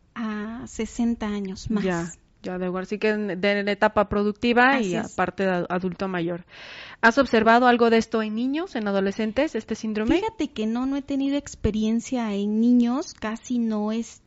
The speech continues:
Speaker 2: Ujú. En ellos he, he leído un poco a través de la literatura que se han observado más las manifestaciones cutáneas,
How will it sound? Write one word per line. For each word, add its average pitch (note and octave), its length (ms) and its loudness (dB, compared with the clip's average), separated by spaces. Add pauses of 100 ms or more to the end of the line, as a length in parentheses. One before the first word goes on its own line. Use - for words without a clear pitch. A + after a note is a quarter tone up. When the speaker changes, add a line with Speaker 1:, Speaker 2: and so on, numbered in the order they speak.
(140)
Speaker 2:
Ujú. G3+ 340 -6 (460)
En A#3 160 6
ellos C4 340 6
he, C4+ 100 10
he B3+ 240 6
leído B3 240 8
un B3 80 0
poco B3 320 4
a B3+ 120 2
través G3 220 2
de G#3+ 80 6
la G#3 100 6
literatura G3+ 540 2
que G#3 200 0
se - 140 -2
han G3+ 160 2
observado G#3 480 2
más A#3 200 4
las G3+ 340 0
manifestaciones G3 760 -2
cutáneas, G3 640 0